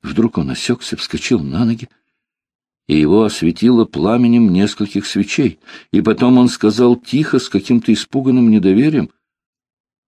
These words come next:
Господи, Больно-то как! Этот солдат что-то мне сделал.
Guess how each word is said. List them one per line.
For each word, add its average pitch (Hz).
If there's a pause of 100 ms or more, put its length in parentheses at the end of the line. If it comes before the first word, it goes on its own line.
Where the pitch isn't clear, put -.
Господи, 80 (1000)
Больно-то 123
как! - (1400)
Этот 107
солдат 110
что-то -
мне 117
сделал. 104